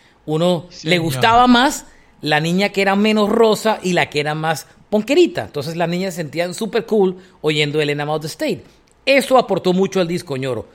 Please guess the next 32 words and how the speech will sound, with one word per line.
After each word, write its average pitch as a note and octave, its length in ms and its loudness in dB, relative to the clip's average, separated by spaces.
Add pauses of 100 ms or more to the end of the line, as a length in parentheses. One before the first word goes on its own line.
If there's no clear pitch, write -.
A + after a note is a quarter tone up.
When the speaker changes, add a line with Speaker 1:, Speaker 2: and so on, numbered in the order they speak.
(140)
Speaker 1:
la D#3 360 2
gran F3+ 400 2
conexión E3 560 -2
con F3 160 -4
el D3 100 -4
público C#3 340 -6
femenino. D3 420 -8 (440)
Speaker 2:
Muy F3 120 -8
comercial, C3 640 -6 (160)
claro B2 340 -10
que D3+ 120 -10
sí. - 220 -12 (580)
Speaker 1:
Mucha C4+ 260 2
gente E4 260 -2
dirá A#3 220 2
que C4+ 320 -4
Blink G#3+ 300 0
nunca B3+ 240 0
estará G3+ 380 2
en G#3 80 -2
el, E3+ 120 -2 (160)
el D#3 100 -2
Rock F3 220 0
and G3 80 0
Roll G3+ 140 2
Hall F#3+ 160 2
of F#3 120 -2
Fame, F#3 280 -2
ojalá C#3+ 260 -2
lo D#3+ 80 -2
esté. E3 400 -6 (440)
Eh, B2+ 680 -6